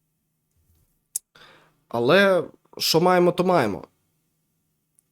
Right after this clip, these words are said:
У мене навіть були, до речі, за оці от, е, декілька місяців, е, думки з приводу того, щоб, е, повернутися до російськомовного Ютубу, але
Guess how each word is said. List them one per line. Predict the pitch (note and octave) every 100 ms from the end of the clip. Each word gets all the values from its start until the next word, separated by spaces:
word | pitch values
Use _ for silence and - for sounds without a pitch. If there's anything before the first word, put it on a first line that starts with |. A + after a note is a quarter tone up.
| _ _ _ _ _ _ _ _ _ _ _ _
У | -
мене | F3 G#3 F3
навіть | F3 E3 A#2+
були, | A2+ D#3 C3 G#2+ G2 F#2+ F2 D#2 B1 - _ _ _ _ _ _
до | A2+ A#2+
речі, | B2 A2 - G#2+
за | G#2 A#2 A2
оці | G#2+ - - - A#2+
от, | A2 -
е, | G#2+ G2+
декілька | G2+ B2 B2+ A2 A#2+
місяців, | C3 D3+ - - G#2+ - - G2
е, | F#2+ F#2+ F#2 F2 F2 _ _ _ _ _ _
думки | B2+ C#3 C3+ B2+ D3 D3+ C#3+
з | A#2+
приводу | - B2 A2 G#2+
того, | G#2+ G#2+ G2 G2
щоб, | - A2+ G#2 -
е, | G#2 G2+ G2+
повернутися | - A#2+ B2 C3+ C3+ C3 - A#2
до | G#2+ A2+ A2+ A2 G#2+ G2+ - _ _ _ -
російськомовного | C3 C3 C#3 C3 - B2+ B2+ B2 B2
Ютубу, | A#2+ B2+ D3+ C#3+ A#2 G2+
але | G#2 A2+ A#2+ A#2 A2